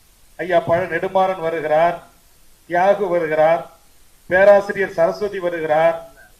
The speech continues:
இங்கே வழக்கறிஞர், மூத்த வழக்கறிஞர் பாப்பா மோகன் வருகிறார், அண்ணன் கொளத்தூர் மணி வருகிறார்,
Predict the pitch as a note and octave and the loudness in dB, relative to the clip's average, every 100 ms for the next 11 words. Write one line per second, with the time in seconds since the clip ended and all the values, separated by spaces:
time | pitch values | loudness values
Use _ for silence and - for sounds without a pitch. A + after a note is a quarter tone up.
0 | _ - _ - F#3+ F#3+ F3+ G3+ G3+ G#3 | _ -20 _ -10 -4 0 2 0 0 -2
1 | F#3+ F3 G3+ G#3 G#3 F3+ F#3+ F#3+ F#3 E3 | -2 -4 -4 -2 -2 0 -4 -6 -12 -6
2 | E3+ F3 F3+ F#3+ E3+ F3+ F#3 F#3 F3 E3 | -2 -2 0 0 0 0 -2 -4 -6 -4
3 | D#3 D#3+ E3+ - - - _ _ D#3 E3+ | -2 0 -2 -6 -20 -20 _ _ -8 -8
4 | - F3 G3+ G#3 G3+ G3+ D#3+ F#3+ F3 E3+ | -4 -2 -2 -4 -6 -6 -8 -6 -8 -6
5 | D#3 D#3 D#3+ | -2 -2 -2